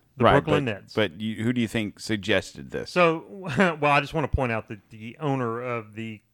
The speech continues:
Speaker 1: uh, Brooklyn Nets is one Joe Tsai, who ash-, has ties to China and has no problems with what they're doing with the Uyghurs in, uh,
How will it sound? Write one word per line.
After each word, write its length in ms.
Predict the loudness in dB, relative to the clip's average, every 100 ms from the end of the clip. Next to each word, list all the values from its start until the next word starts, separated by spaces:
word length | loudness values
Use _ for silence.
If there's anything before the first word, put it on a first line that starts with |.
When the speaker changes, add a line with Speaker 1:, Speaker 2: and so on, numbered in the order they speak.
| -10
Speaker 1:
uh, 400 | -6 -4 -4 -8 -14
Brooklyn 460 | -2 -2 0 -4
Nets 260 | -4 -6 -8
is 200 | -12 -6
one 240 | -2 -2 0
Joe 220 | 0 0
Tsai, 460 | -2 0 2 2
who 280 | 0 -4 -6
ash-, 380 | -4 -6 -6 -18 -20 -18
has 260 | -6 -4 -6
ties 440 | -6 -4 -2 -6
to 200 | -10 -12
China 460 | -10 -6 -6 -4 -8 _ -20 -16 -8
and 80 | 0
has 180 | 2
no 100 | 2
problems 460 | 0 2 2 0 -6
with 180 | -10 -4
what 160 | -4
they're 80 | -4
doing 220 | -4 -4 -4
with 100 | -8
the 80 |
Uyghurs 380 | -8 -8 -8 -8
in, 180 | -10 -10
uh, 260 | -10 -12